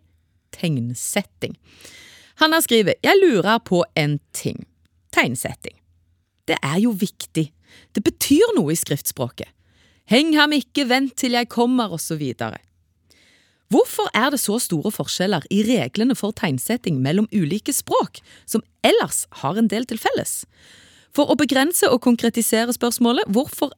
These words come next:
er reglene så forskjellige i norsk og engelsk? For bruk av kolon og semikolon, punktlister.» Her er det en komma i parentes.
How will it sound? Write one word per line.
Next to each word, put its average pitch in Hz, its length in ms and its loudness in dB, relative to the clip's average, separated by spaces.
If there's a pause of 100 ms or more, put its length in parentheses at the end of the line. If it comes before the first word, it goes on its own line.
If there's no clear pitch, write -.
(100)
er 247 320 0 (100)
reglene 202 800 -2
så - 280 -2
forskjellige 202 520 -2 (140)
i 196 120 2
norsk - 500 0 (300)
og 170 180 2
engelsk? 214 560 2 (440)
For 214 100 2
bruk 220 240 0
av 196 100 -2 (100)
kolon 285 540 2 (220)
og 180 120 4
semikolon, 196 840 2 (840)
punktlister.» 208 1040 0 (1700)
Her 160 140 -4
er 165 60 0
det 156 100 -2
en 147 100 0
komma 147 240 -2
i 123 80 -6
parentes. 127 600 -4